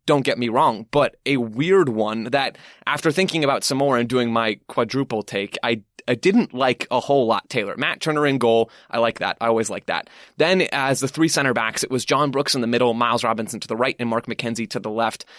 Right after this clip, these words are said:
Bello at left wing back, and Tyler Adams at right wing back. We'll, we'll talk more about that in a minute, I'm sure.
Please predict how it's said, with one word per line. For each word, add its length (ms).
Bello 380
at 80
left 200
wing 180
back, 340
and 140
Tyler 440
Adams 380
at 140
right 240
wing 200
back. 300
We'll, 140
we'll 140
talk 240
more 140
about 200
that 160
in 60
a 40
minute, 240
I'm 80
sure. 320